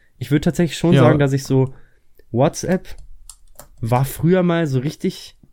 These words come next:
Speaker 1: wichtig für mich, würd ich jetzt sagen, weil
Speaker 2: Ah.
Speaker 1: man da halt täglich richtig viel drauf war.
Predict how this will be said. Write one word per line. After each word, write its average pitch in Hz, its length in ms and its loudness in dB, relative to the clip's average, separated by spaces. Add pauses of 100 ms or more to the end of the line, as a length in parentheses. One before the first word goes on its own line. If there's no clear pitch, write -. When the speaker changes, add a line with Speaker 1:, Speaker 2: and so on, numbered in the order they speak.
(260)
Speaker 1:
wichtig 170 440 -2
für 170 140 -2
mich, 170 340 -4 (140)
würd 143 180 -4
ich - 80 -16
jetzt 143 140 -4
sagen, 156 320 -2
weil 113 120 0
Speaker 2:
Ah. 120 360 -2
Speaker 1:
man 113 100 -2
da 120 60 0
halt 123 160 0
täglich 143 340 -2
richtig 147 200 -6
viel 135 120 0
drauf 123 280 0
war. 160 160 0